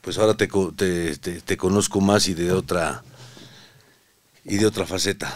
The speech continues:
Te felicito, eres un padre abnegado, eres un boliviano definitivamente que, que, que da orgullo conocerlo.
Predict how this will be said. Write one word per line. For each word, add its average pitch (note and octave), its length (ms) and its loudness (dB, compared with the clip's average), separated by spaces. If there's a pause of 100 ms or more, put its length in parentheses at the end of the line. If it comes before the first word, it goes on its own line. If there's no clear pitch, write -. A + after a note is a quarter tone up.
(100)
Te F2 100 -4
felicito, G2 580 -2 (160)
eres F#2+ 260 -4
un G2 240 -2
padre F#2+ 460 2 (460)
abnegado, G2 760 10 (120)
eres F#2 300 -2
un F#2 260 -2
boliviano F#2 640 -2 (520)
definitivamente F#2 880 -2
que, F2 460 -4
que, E2 400 -12
que D#2+ 580 -12
da G2 280 -2
orgullo G2 460 -2
conocerlo. E2 480 -6